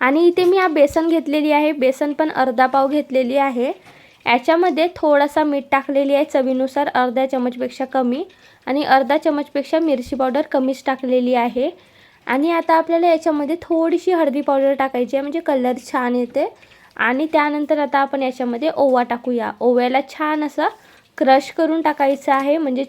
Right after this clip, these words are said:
छान अशी चव येते. आता या सर्वांना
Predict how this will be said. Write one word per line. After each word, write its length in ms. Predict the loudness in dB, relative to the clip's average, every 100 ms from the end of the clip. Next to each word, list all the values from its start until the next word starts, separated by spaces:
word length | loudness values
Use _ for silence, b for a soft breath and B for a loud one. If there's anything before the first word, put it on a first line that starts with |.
| -4
छान 200 | -2 -2
अशी 200 | -4 -8
चव 400 | -2 2 2 2
येते. 380 | -2 0 0 -2 -4 b b b
आता 200 | -6 0
या 140 | 2 2
सर्वांना 460 | 0 0 0 -2